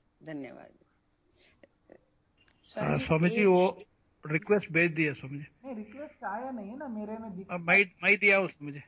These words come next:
Speaker 2: एस एच, एस यू एस एच एन मान।
Speaker 3: जी?
Speaker 2: म-, म-, मैं नीचे लिखा हूँ स्वामी जी।
Speaker 3: नहीं, आपने लिख, लिख दिया, लेकिन जब तक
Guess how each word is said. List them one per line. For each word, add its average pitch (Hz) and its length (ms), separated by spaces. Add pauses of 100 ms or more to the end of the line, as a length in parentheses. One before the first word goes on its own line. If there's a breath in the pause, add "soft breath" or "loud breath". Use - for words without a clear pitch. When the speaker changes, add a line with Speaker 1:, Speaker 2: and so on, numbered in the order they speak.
(160)
Speaker 2:
एस 139 160
एच, 190 140 (260)
एस 147 180
यू 185 100
एस 165 200
एच 165 180
एन 156 280 (520)
मान। 131 480 (680)
Speaker 3:
जी? 214 480 (3000)
Speaker 2:
म-, 139 80 (200)
म-, 170 160 (200)
मैं 190 220
नीचे 196 440
लिखा 185 240
हूँ 156 140
स्वामी 135 200
जी। 156 120 (2500)
Speaker 3:
नहीं, 254 160
आपने 220 540
लिख, - 420
लिख 175 160
दिया, 190 360
लेकिन 226 340
जब 180 220
तक 240 300